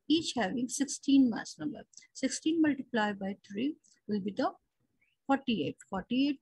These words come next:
plus twelve plus forty, we can obtain hundred M U. So formula mass of calcium carbonate is hundred A M U. How we can calculate the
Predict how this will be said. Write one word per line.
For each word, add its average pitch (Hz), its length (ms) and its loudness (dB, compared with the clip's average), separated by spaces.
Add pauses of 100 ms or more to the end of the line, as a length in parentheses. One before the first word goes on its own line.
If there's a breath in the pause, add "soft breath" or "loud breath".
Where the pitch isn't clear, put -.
(120)
plus 226 260 0 (140)
twelve 226 280 -2 (160)
plus 208 240 -6
forty, 262 560 -4 (220 loud breath)
we - 100 -6
can 220 280 -2
obtain 220 560 -2 (600)
hundred 233 440 4
M 165 240 -4
U. 190 160 -4 (240)
So 453 520 -2
formula 233 440 2
mass 240 240 0
of 214 100 -8 (100)
calcium 196 440 -4
carbonate 185 540 -6
is 269 160 -2 (360 soft breath)
hundred 247 380 0 (180)
A 180 160 -4
M 311 160 -4
U. 285 160 -10 (2250)
How 370 160 2
we 370 100 -4
can 294 240 4
calculate 196 560 -2
the 269 120 -2